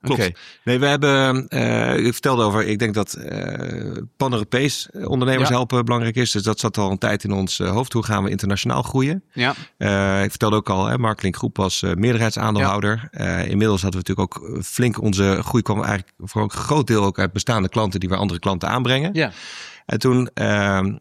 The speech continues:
Speaker 1: kwam op een gegeven moment Inflection, private equity maatschappij, die kwam bij ons aan de deur. Die zei, "Hey, wij vinden wat jullie doen heel interessant. We zien jullie als een platform, eh, waar je al aan refereerde, om pan-Europees te groeien." Nou, we zeiden, "Nou, dat is, eh, eh, denken wij een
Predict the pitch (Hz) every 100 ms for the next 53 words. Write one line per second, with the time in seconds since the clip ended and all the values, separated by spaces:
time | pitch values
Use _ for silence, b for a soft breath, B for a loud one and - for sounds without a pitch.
0 | - 147 113 104 117 101 92 - 110 147
1 | 147 - 135 131 117 113 113 - - 110
2 | 113 104 98 107 104 - 101 101 95 90
3 | 92 120 123 98 98 101 101 107 107 _
4 | _ _ 98 98 101 98 98 95 92 101
5 | 98 92 95 90 - 135 92 - 95 101
6 | 107 98 90 82 82 _ - 117 - 135
7 | 143 127 - 127 123 110 104 107 104 101
8 | 104 110 107 131 B B B B - 131
9 | 117 107 _ 120 104 - 98 - - 127
10 | 147 220 147 - 90 80 107 82 - -
11 | 90 - 85 - 87 82 87 92 - -
12 | - - 95 87 92 95